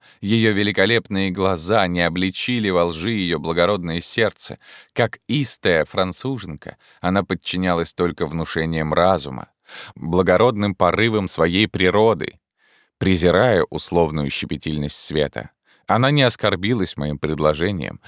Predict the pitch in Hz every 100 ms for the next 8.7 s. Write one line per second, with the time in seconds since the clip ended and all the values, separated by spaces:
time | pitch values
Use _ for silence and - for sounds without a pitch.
0 | - 90 92 87 87 82 80 - 90 90
1 | 85 - 73 78 76 76 - 95 101 80
2 | 50 - _ - - 101 107 110 98 87
3 | 87 90 - 117 101 90 87 82 87 82
4 | 85 - 85 95 95 82 80 - 92 -
5 | 110 - 71 64 - 80 80 73 78 78
6 | 76 76 76 - 78 76 76 78 78 -
7 | 80 - 73 87 80 - _ - - 90
8 | 90 - 117 - 78 60 -